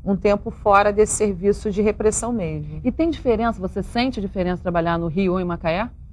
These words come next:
Speaker 1: Sinto.
Speaker 2: Qual?
Speaker 1: Sinto. Essa aproximação da comunidade, né?
Speaker 2: Em Macaé
Speaker 1: E em
Speaker 2: é mais
Speaker 1: Macaé,
Speaker 2: próximo?
Speaker 1: todo mundo tá próximo, né? Nós somos próximos do secretário,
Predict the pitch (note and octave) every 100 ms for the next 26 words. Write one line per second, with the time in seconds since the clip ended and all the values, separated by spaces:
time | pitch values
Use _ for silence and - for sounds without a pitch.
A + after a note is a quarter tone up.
0 | - - - - - A3+ G#3+ G#3 - E3
1 | D3+ F#3+ D#3+ C3 - - F#3+ F3+ E3 -
2 | - G3 G#3+ A#3 A#3+ A#3 C4 B3 D4 -
3 | G3 F3+ F3+ - - - F3 F3 F3+ F3+
4 | F3+ D#3+ D3 C3+ C3 D#3 E3+ F3 - D#3
5 | F3 A3+ A#3+ F#3 G#3+ G3 A3 A3+ G#3 F3
6 | D#3 D4+ D#4 C#4 C#4+ C#4 D#4 D#4 A3 G3+
7 | G#3 - F3 F#3+ F#3 G3+ - G#3+ G3+ -
8 | G#3 G3 F#3 F#3 F3+ F#3+ F#3 F3+ F#3+ F#3+
9 | F3 E3+